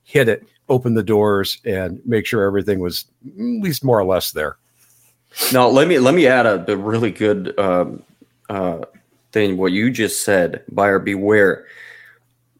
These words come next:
Speaker 2: Main thing is who's selling the car. Is it, is it insurance? If it's insurance, you,
Speaker 1: Absolutely.
Speaker 2: you're, you're cutting your, your, um, the, you know, the odds of being, you know, screwed over.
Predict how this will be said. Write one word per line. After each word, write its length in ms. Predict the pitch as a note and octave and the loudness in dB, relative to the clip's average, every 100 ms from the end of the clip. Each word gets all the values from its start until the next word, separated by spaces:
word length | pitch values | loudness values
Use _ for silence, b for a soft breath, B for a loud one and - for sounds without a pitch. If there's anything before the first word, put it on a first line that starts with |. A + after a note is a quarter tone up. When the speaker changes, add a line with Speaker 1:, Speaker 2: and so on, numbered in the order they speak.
| _ _ | _ _
Speaker 2:
Main 320 | G#2+ B2+ E3+ | 0 2 2
thing 200 | D#3 D3 | 4 4
is 460 | B2+ A2+ G2+ - - _ _ - | 4 4 0 -6 -12 _ _ -4
who's 280 | D3 D#3 | 0 0
selling 280 | - C3 A#2 | 2 2 2
the 80 | G2+ | 0
car. 380 | - C#3 - - | 0 0 0 -2
Is 240 | A2 G2 | -2 -2
it, 280 | A2 G#2 - - | 0 -2 -2 -8
is 160 | G2+ | -4
it 60 | F#2 | -2
insurance? 680 | F#2+ - G#2+ D3 - - _ - | -2 0 0 0 -4 -16 _ -8
If 160 | - G#2+ | -4 -4
it's 160 | - | -2
insurance, 460 | G2 G#2+ D3+ G#2+ G2+ | -2 2 2 2 2
you, 100 | G2+ | 0
Speaker 1:
Absolutely. 140 | A#2 A2+ | 0 -2
Speaker 2:
you're, 320 | A#2+ A2+ G#2+ | 0 2 2
you're 260 | F#2+ G#2 G2 | 0 0 -2
cutting 500 | - - C#3+ C3 A2 | -4 -4 0 2 2
your, 360 | G#2 G2+ F#2+ B B B _ | 2 2 2 B B B _
your, 400 | G#2+ G#2 G2 - | -2 0 0 0
um, 440 | G2 F#2+ F2+ E2+ - _ _ _ - | 0 2 0 -4 -10 _ _ _ -6
the, 240 | G#2+ F#2 | -2 -2
you 120 | A2 | -2
know, 120 | G#2+ F#2 | -2 -2
the 100 | - | 2
odds 360 | G#2 G#2 F2+ | 4 2 0
of 220 | F#2+ F2 - | -4 -6 -8
being, 360 | G#2 G#2 F2+ F2+ _ | -6 -4 -4 -10 _
you 120 | A#2 | -6
know, 80 | F#2 | -6
screwed 300 | - A#2+ A2+ | -4 0 4
over. 360 | G#2 G#2 G2+ | 4 4 0